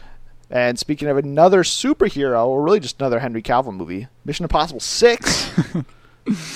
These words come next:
Speaker 1: Tom Cruise revealed the first official photos for the movie this week,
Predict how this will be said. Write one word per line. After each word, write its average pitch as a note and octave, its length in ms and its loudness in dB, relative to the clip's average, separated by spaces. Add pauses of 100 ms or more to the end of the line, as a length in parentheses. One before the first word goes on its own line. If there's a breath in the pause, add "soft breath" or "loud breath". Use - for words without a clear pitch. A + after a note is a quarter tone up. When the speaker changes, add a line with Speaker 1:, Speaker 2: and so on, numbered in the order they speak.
Speaker 1:
Tom E3+ 320 2
Cruise G3+ 400 -2
revealed C#3 800 0
the B2 300 -4
first F3 320 0
official D#3+ 340 0
photos G3+ 640 6
for - 180 0
the F#3 80 -2
movie F#3+ 380 0
this E3+ 280 0
week, F3+ 300 -6